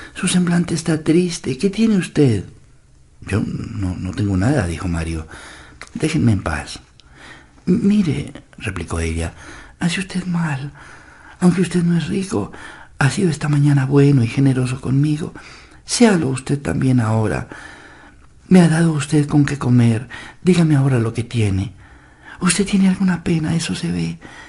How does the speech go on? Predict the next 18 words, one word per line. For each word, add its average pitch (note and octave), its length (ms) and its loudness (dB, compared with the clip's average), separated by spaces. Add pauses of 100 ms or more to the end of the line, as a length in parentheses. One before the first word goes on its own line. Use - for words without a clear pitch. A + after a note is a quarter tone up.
(360)
Yo A3 160 0
no A3+ 460 0
quisiera F#3+ 380 0
verle F3 240 0
apesadumbrado". C#3+ 1080 0 (1160)
Una E2 240 0
idea F2+ 300 2
cruzó F#2 320 -2
por F#2+ 160 -4
la E2+ 120 -4
mente F2 260 -2
de D#2 100 -4
Mario. D#2 460 -6 (640)
Se - 120 2
acercó A2 380 2
a A2+ 60 2
la G2 120 0
Jondrette. E2 500 -4